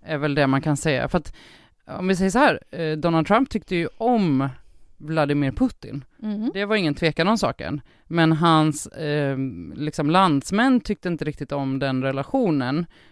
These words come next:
Speaker 1: För att den var, det var svårt att veta vad som fanns där. Eh, och framför allt så kunde ju liksom inte, eh,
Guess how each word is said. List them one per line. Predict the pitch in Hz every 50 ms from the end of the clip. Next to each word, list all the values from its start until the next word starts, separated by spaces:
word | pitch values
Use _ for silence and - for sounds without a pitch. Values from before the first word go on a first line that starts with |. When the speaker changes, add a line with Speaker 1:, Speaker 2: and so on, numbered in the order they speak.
| _ _
Speaker 1:
För | - 165
att | 147
den | - 170 151 156 147
var, | 160 147 143 139 143 139 139 139 139 135 135 139 - -
det | - - 160 185
var | 190 214
svårt | - - 240 262 233 - - 196
att | 196 185
veta | 190 196 175 - - - 226 226 - - _ _ _
vad | - - 196 190
som | - 196 160
fanns | - - 330 285 - -
där. | - - - 151 - - - - - _ - _
Eh, | - 160 160 160 165
och | 151 131 185
framför | - 190 175 - 196
allt | 175 208 214 202 196 -
så | - 196 -
kunde | - 185 180 170 170
ju | 170 170
liksom | 165 165 - - 165 160
inte, | 160 160 151 - - - 147 143 143 139 139 143 143 - _ _ _ _ _ _ - - _ _ _ - - - - _ _ _ -
eh, | - 120 120 - - - - -